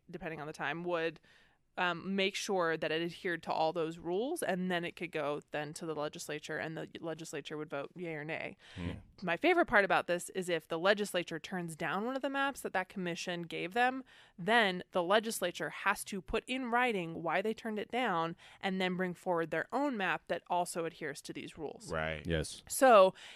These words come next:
Speaker 1: if the legislature wants to take away these rules, um,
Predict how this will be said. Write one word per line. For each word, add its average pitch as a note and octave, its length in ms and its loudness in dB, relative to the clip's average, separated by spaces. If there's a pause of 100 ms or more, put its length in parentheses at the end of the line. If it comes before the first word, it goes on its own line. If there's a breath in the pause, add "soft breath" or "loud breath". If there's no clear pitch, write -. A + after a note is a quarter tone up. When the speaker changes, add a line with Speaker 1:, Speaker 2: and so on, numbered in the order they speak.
(140 loud breath)
Speaker 1:
if G3 360 2
the F#3+ 100 2
legislature G#3+ 600 -2
wants F3+ 280 -4
to F#3 120 -10
take - 280 -8
away F#3+ 220 2
these F3 280 -10
rules, G3 560 -4 (420 soft breath)
um, F3 420 0